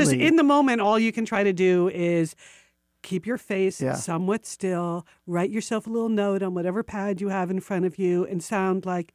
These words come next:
Speaker 2: sound confident
Speaker 1: Yeah.
Speaker 2: that you can do this.
Speaker 1: Oh, yeah. I had somebody ask me to turn a two hundred page document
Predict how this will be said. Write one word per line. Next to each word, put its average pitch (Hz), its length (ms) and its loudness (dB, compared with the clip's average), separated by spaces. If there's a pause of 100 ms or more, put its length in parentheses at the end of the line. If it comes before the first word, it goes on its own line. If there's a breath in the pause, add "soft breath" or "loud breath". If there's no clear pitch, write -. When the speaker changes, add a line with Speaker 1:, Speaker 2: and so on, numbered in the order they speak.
(140)
Speaker 2:
sound 240 260 0
confident 165 560 -6
Speaker 1:
Yeah. 147 220 0
Speaker 2:
that 226 120 2
you 185 140 4
can 180 140 0
do 156 120 0
this. - 220 -12
Speaker 1:
Oh, 196 140 4
yeah. 165 200 6
I 165 60 2
had 175 220 4
somebody 175 340 2
ask 165 240 0
me 165 80 0
to 147 120 2
turn 156 460 0
a 139 160 -2
two 170 200 0
hundred 147 260 0
page 147 320 -4
document 143 560 -2